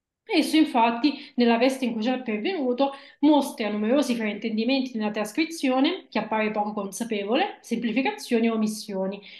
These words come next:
errori questi che sono condivisi da entrambi i testimoni e che dimostrano che essi discendono da un archetipo corrotto che rappresentava solo una copia dell'originale.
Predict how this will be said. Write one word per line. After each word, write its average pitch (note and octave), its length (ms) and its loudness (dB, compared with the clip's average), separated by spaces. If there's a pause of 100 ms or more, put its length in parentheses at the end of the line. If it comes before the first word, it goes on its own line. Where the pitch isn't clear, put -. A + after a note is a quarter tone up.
(120)
errori C4 380 4
questi C4+ 380 0
che - 140 -6
sono A3 180 -6
condivisi A3+ 460 -2
da G#3 80 0
entrambi A3 320 0
i G#3 40 -2
testimoni A#3+ 840 -4 (320)
e B3 120 0
che B3+ 100 2
dimostrano B3+ 580 0
che D4+ 120 2
essi C4 180 -4
discendono A3+ 500 -4
da G#3 80 -8
un G#3+ 80 -4
archetipo G#3+ 420 -6
corrotto C#4 600 -2 (280)
che C#4 200 4
rappresentava A#3+ 600 0
solo C4 220 0
una E4 160 0
copia A3+ 240 0
dell'originale. G3 840 -10